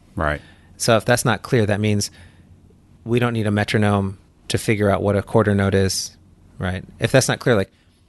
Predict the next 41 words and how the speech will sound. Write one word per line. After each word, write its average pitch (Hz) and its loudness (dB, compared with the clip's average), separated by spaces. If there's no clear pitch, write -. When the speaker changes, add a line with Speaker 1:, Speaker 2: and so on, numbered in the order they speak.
Speaker 2:
what 127 0
a 110 -2
quarter 143 0
note 107 0
is, 98 -2
is 95 -4
that 98 0
it's 98 -2
the 107 -8
quarter 107 2
of 98 0
a 98 -6
measure, 101 2
and 95 -2
what 101 2
a 101 2
measure 107 2
is, 95 -2
is 98 -6
defined 98 -2
by 95 2
Speaker 1:
Mm-hmm. 95 0
Speaker 2:
the 98 -4
beat. 107 0
And 98 -6
if 92 -8
the - -2
beat's 101 -2
fast, 104 -2
Speaker 1:
Right. 78 -6
Speaker 2:
a - -8
quarter 131 2
note 107 -2
takes - -4
less 113 -2
time 117 0
to 104 -2
be 101 -2
played, 110 2
Speaker 1:
Right. 76 -2
Speaker 2:
right? 107 0